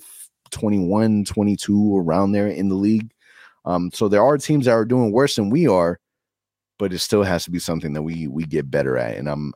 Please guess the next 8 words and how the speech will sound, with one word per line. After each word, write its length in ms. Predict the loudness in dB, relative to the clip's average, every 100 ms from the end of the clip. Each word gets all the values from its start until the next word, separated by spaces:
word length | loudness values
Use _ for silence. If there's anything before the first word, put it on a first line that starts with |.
| -6
I'm 120 | -4
hoping 680 | -2 2 2 2 0 -2 -8 _ _ _ _ _ -20 -18 -8
that, 320 | 0 2 2
um, 400 | 2 0 -2 -6 -12 _ _ _ _ _
that, 440 | -2 0 2 2 -2 _ _ -2
you 140 | 2
know, 100 | 2
it's, 380 | 2 0 -4